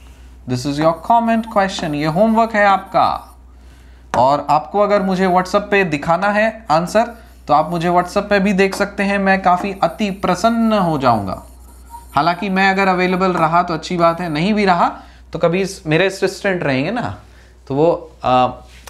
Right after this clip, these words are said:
मतलब मैसेज तो मुझे फॉरवर्ड कर देंगे कि अच्छा, मतलब मुझे फीडबैक दे देंगे कि हाँ, हर्षद सर आपके स्टूडेंट्स ना होमवर्क भेज रहे हैं, तो मुझे पता चल जाएगा। अगर मैं अवेलेबल रहा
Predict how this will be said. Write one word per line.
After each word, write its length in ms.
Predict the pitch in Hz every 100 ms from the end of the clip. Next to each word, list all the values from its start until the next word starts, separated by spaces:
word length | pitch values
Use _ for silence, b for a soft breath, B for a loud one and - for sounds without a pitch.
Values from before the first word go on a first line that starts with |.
| B
मतलब 380 | 139 147 170 156 143
मैसेज 400 | 135 135 160 -
तो 60 |
मुझे 220 | 139 127 151
फॉरवर्ड 380 | 156 131 127
कर 160 | 123 117
देंगे 220 | 95 95
कि 120 | 113 131
अच्छा, 440 | 127 165 117 - b b b
मतलब 380 | 156 180 208 - b b b b b
मुझे 140 | 185 254
फीडबैक 420 | 214 220 233 208
दे 80 | 196
देंगे 240 | 180 226
कि 80 | 240
हाँ, 360 | 190 196 185
हर्षद 220 | 147 160 160
सर 160 | 175
आपके 260 | 165 165 170
स्टूडेंट्स 420 | 175 151 151 147
ना 160 | 185 170
होमवर्क 320 | 143 139 151
भेज 300 | 123 127 104
रहे 140 | 95
हैं, 140 | 87 78
तो 100 | 110
मुझे 160 | 113 123
पता 220 | 120 110
चल 160 | 107 90
जाएगा। 180 | - -
अगर 240 | 143 175
मैं 120 | 175
अवेलेबल 420 | 170 165 170 170 160
रहा 220 | 156